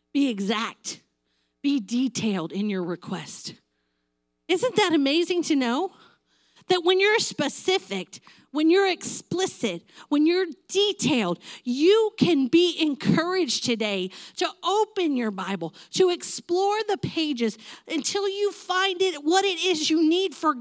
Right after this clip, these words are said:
from God for your situation. Once you know it, be assured, guys, that you have the right as his child, as his son, as his daughter,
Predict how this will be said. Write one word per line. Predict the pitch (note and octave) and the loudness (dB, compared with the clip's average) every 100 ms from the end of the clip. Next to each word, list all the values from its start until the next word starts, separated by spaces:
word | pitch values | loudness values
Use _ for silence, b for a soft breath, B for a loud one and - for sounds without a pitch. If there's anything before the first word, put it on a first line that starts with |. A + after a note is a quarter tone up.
| A#3+ | -6
from | - F#4 F#4+ | -2 0 0
God | D#4 D4 B3+ A3 | -2 0 -2 -4
for | - F4 F#4+ | -8 -4 -4
your | E4+ E4+ D#4+ | -2 -4 -2
situation. | - C4+ D#4+ C4+ C4+ D4 - A3 F#3 - _ _ _ _ _ _ _ _ _ _ _ | -2 0 -2 0 0 0 0 -2 -4 -10 _ _ _ _ _ _ _ _ _ _ _
Once | B3 F4 G4+ - | 2 2 4 2
you | E4+ | 4
know | D4 D4+ F4+ C#4+ | 4 4 2 0
it, | G3 G3+ - - _ _ _ _ _ _ - | -2 -6 -12 -20 _ _ _ _ _ _ 4
be | F#4+ D#4+ | 4 2
assured, | - E4 F4+ E4 | -2 -2 -2 -2
guys, | F#4 F4+ G#4 - | -4 -4 -6 -6
that | B3+ | -10
you | B3 F4+ | 0 2
have | G4 F#4 G3+ | 2 0 -2
the | G3 | -4
right | F3 G#3+ A#3+ E3+ - - | -2 -4 -4 -6 -14 -8
as | C#4 C#4+ | -8 -6
his | A#3 G3 - | -6 -6 -8
child, | - C4 C#4+ E3+ E3 B B | -4 -2 -2 -6 -10 B B
as | - F#4+ - | -2 -2 0
his | D#4+ B3+ | -2 -4
son, | - - C#4 G#3+ F3 B B | -4 -4 -2 -4 -8 B B
as | - F#4 F#4 - | -2 0 0 0
his | B3 - | 0 -2
daughter, | G3+ C4 B3+ G#3+ | -2 0 2 2